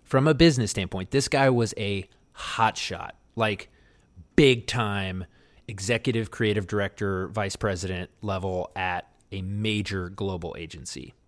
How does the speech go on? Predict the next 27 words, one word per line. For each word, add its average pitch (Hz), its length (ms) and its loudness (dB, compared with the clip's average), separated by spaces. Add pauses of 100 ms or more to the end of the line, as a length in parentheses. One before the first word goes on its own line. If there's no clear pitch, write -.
And 110 160 0
we 127 120 4
thought 107 420 2 (120)
if - 160 -12 (100)
anybody 151 720 2 (320)
can 120 180 -2
start 110 360 -2
locking 104 400 -4
down 90 460 -8 (600)
major 113 460 0
deals, 98 580 -6 (360)
'cause 131 140 -2
we 208 100 4
were 208 100 4
doing 139 220 4
a 113 60 0
lot 113 200 2
of 113 60 4
work 107 180 0
with, 110 80 -4
like, 98 140 -4
Fortune 101 320 -4
five 90 200 -4
hundred 92 160 -4
companies 85 360 -8
like 87 140 -12
Nike 92 680 -6